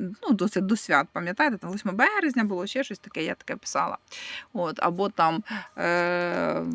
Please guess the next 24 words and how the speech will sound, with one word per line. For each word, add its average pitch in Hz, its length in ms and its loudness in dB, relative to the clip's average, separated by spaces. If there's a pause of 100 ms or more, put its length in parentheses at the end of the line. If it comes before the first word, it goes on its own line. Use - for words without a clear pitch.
(140)
привітання 170 1120 -4
від 175 260 -6
внучки 175 420 -6
бабусі, 214 1000 2
всі 165 280 -8
ж, 226 60 -2
ну, 285 80 -2
щось - 300 -10
таке. - 220 -10 (500)
І 190 120 -2
от 220 100 -4
такий, 165 260 -4 (680)
такий 185 200 -4
віршик - 300 -4
вам. - 140 -10 (480)
«Я 240 240 4
стою 190 340 0
на 214 140 2
табуреті, 175 760 -4
я 220 280 4
красивей 254 500 4
всіх - 320 -2
на 202 100 0
світі». - 520 -4